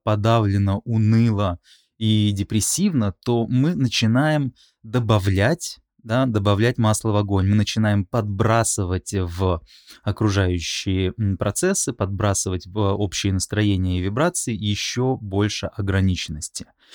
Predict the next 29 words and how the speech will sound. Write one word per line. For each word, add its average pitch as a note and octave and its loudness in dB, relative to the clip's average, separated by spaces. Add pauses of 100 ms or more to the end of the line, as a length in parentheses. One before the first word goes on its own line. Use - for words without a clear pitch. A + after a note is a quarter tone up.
(180)
еще A#2 0
больше, G#2 0
м, G2+ 2
э, G2 0
унылости, A#2 2
подавленности G2+ 0
и G#2 0
невозможности. F#2 0 (460)
Одно A2 4
дело, G2 2
когда G2+ 2
у G#2+ -6
тебя F#2 -4
просто F3+ 0
не E3+ 4
хватает, C3+ 0
э, A#2+ 0
денег A2+ 2
или G#2+ 0
не G#2+ 2
хватает G#2+ -2
возможностей G#2 0
на F#2+ 2 (340)
реализацию G#2 2
каких-то G2+ -4
планов, G2 0
а G#2+ -2
другое G#2+ 2
дело, C#3 0